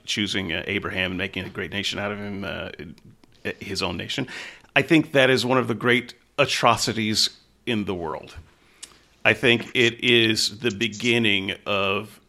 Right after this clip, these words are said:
some of the worst atrocities that has ever happened. This idea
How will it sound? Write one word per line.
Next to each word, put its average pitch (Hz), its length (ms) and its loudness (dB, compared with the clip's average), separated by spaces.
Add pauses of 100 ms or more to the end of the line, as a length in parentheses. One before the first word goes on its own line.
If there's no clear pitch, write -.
(260)
some 117 440 0
of 104 200 -2
the 107 160 -4
worst 98 480 -6
atrocities 95 720 -4
that 95 160 -6
has 95 220 -8
ever 85 180 -8
happened. - 560 -12
This - 320 -4
idea 101 640 0